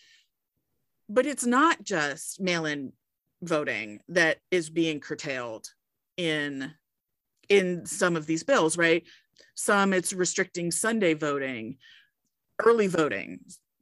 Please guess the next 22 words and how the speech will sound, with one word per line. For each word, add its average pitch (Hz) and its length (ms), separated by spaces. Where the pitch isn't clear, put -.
because 170 720
that's 156 340
when 156 640
historically 170 640
African-American 151 680
churches 156 580
have 143 260
mobilized 156 520
their 156 120
voters 151 480
to - 80
the 143 80
polls, 165 400
right? 160 220
Uh, 147 200
Souls 170 320
to 175 120
the 180 60
Polls, 170 300
it's - 120
called. 131 420
They're 160 520